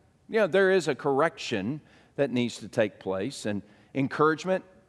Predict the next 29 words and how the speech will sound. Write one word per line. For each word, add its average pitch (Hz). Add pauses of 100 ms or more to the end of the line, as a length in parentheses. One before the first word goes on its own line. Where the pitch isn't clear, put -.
(180)
includes 131
correction. 156
Some 208
of 160
us 127
have 120
majored 131
on 123
correction, 117
and 104
we 104
forget 107
about 95 (640)
<laughs> 101
giving 110
courage 98
to 95
someone's 92
heart. 110 (2000)
But - (320)
I, - (100)
I, -
I 185
need 180
motivation. 196
And 165 (200)
somebody 147 (140)
asked 135
me, 123